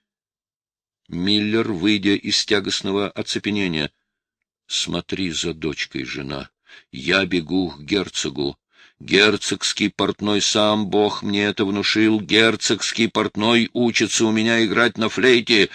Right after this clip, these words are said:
У герцога я найду защиту». Направляется к выходу. Президент: «Что? <laughs> К герцогу? А ты забыл, что я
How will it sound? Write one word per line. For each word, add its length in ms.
У 160
герцога 760
я 200
найду 440
защиту». 960
Направляется 760
к 80
выходу. 360
Президент: 640
«Что? 720
<laughs> 160
К 380
герцогу? 800
А 140
ты 120
забыл, 360
что 320
я 480